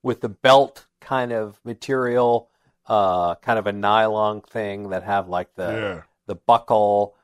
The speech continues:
Speaker 1: and the lever and the
Speaker 2: Yeah.
Speaker 1: strap.
Speaker 2: You can ratchet it up and tighten it up.
Speaker 1: That's what she said. <laughs> Somebody,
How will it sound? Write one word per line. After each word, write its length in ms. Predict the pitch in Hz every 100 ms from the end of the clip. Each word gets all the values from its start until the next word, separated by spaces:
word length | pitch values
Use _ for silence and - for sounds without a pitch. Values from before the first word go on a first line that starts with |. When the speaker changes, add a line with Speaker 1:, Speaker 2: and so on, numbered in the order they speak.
| _ _
Speaker 1:
and 240 | 101 92 90
the 120 | 82
lever 840 | 90 101 113 101 98 98 92 92 _ _ _
and 340 | - 95 92 87
the 60 | 80
Speaker 2:
Yeah. 360 | 82 - - - _ _ _ _
Speaker 1:
strap. 400 | _ - 110 92
Speaker 2:
You 60 | 147
can 140 | 160
ratchet 380 | 127 123 120 185
it 100 | 151
up 180 | 156 185
and 100 | 120
tighten 300 | - 151 160
it 100 | 139
up. 240 | 156 196 - _ _ _
Speaker 1:
That's 200 | - 104
what 100 | -
she 200 | 98 120
said. 340 | 117 - 82 - _ _ _ _ _ _ _ -
<laughs> 100 | - - - _ 190 196 - - - - - - _ _ _ _ _ _ _ - _ _ _ _ _ _ _ _
Somebody, 540 | - 127 113 104 95